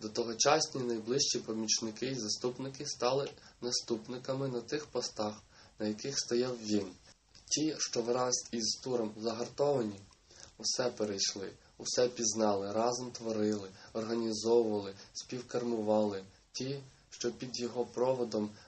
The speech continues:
набули високі вмілості ведення революційної боротьби і перейняли від нього все те,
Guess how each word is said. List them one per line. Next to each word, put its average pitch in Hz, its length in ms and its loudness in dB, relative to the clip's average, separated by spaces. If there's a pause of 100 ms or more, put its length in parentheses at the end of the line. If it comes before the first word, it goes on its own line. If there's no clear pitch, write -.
набули 113 520 0
високі 127 640 -2
вмілості 127 580 -4
ведення 123 500 0
революційної 113 760 -4
боротьби 107 640 -2 (440)
і 131 140 -2
перейняли 120 760 2
від 139 200 -2
нього 113 360 4
все - 180 2
те, 143 340 4